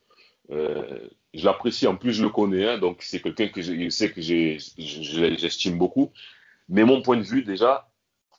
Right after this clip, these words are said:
ça va être difficile parce que Thauvin, pour moi, moi, je suis pas fan des retours à l'O M. Il est parti, il est revenu, il est revenu, ça n'a pas marché pour lui en Angleterre. Donc déjà, la cote à Thauvin,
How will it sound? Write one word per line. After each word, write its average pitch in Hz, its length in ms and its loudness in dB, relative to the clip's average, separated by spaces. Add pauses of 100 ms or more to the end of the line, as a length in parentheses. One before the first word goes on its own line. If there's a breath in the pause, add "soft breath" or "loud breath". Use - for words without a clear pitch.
(280)
ça - 140 -2
va 92 120 0
être 90 60 -2
difficile 101 440 -6
parce - 220 -2
que - 100 -8
Thauvin, 98 460 -2
pour 95 200 -6
moi, 113 300 2
moi, 107 140 -2
je - 60 -6
suis - 80 -12
pas 113 120 0
fan 120 240 -4
des 101 80 -4
retours 90 440 -4
à 76 40 -4
l'O 76 180 -4
M. 73 100 -12 (460 soft breath)
Il 82 100 -12
est - 40 -10
parti, - 440 -6
il 104 60 -2
est 92 40 0
revenu, 92 460 -4
il 98 60 -4
est 85 40 -2
revenu, 85 340 -4
ça 90 120 -4
n'a - 40 -4
pas 98 140 0
marché 95 280 -4
pour 87 200 -6
lui 85 80 -4
en 82 80 -4
Angleterre. 85 420 -4
Donc 85 180 -6
déjà, 113 200 0
la 113 120 2
cote - 280 -2
à 92 60 -4
Thauvin, 107 380 -6